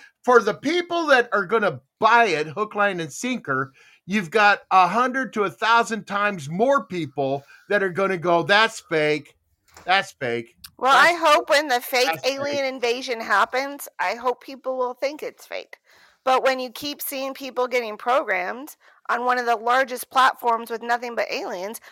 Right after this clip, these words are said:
Speaker 2: my mind goes to, "Oh, they're programming us for Project Bluebeam."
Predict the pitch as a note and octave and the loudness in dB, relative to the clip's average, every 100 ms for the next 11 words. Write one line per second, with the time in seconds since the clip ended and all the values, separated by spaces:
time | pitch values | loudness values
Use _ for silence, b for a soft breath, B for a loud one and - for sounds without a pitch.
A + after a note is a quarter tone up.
0 | B - A#3 B3+ C4 F4+ B3 A3+ A3+ A#3+ | B 0 2 4 4 4 4 2 2 -2
1 | B3 B3 A#3+ G#3 - C4+ C#4 C#4 C4+ C#4 | 4 4 4 0 2 0 4 2 0 -4
2 | C#4 C#4+ - C#4 C#4 C#4+ D4 C#4 E4+ C4 | -6 -6 -2 -2 0 0 -2 -8 -10 -10
3 | - - | -14 -20